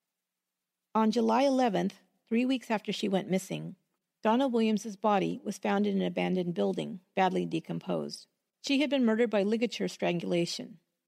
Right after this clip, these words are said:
It could not be determined whether she'd been sexually assaulted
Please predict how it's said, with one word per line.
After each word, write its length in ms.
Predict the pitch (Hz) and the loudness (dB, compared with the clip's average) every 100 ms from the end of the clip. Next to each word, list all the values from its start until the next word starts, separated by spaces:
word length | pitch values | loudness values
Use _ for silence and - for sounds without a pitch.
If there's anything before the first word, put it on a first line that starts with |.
| _ _ _ | _ _ _
It 140 | 233 226 | -2 2
could 120 | 226 | 2
not 200 | 214 226 | 2 2
be 80 | 247 | 0
determined 560 | 269 - 254 214 170 | -2 -2 0 2 0
whether 260 | 175 180 180 | 0 0 0
she'd 240 | 180 196 | -2 -2
been 160 | 180 180 | -2 -2
sexually 420 | - 180 - 180 | -2 -4 -4 -6
assaulted 640 | 156 - 180 180 165 185 | -4 0 0 0 -4 -6